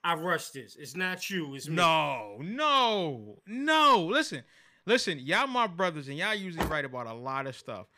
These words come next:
Speaker 2: If you can get a backup like Jimmy, who's, I don't know, everybody think he's so freaking great, at the price that we got him,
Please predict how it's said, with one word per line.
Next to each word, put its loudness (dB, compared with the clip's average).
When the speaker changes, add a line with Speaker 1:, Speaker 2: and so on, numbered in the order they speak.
Speaker 2:
If -4
you -2
can -4
get -2
a 0
backup 0
like -4
Jimmy, 0
who's, -4
I 2
don't 0
know, 0
everybody 4
think 0
he's -4
so -2
freaking 0
great, 8
at 2
the -4
price 4
that 4
we 0
got 4
him, -2